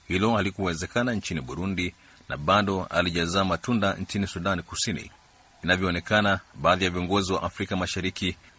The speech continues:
wanachoangalia ni biashara gani binafsi wanaweza kufanya nchini D R C kuliko kile ambacho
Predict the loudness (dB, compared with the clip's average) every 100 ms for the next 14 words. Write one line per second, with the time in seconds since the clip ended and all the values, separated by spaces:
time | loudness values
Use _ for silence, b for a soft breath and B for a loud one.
0 | -14 -2 0 0 -2 0 0 0 0 0
1 | 0 0 4 2 2 -2 -2 -2 -2 -2
2 | -4 _ -20 -16 -2 0 2 0 -2 -2
3 | 0 0 0 -2 -2 0 0 0 -2 -2
4 | -4 -8 -10 -4 -4 -4 -2 0 2 4
5 | 2 2 -4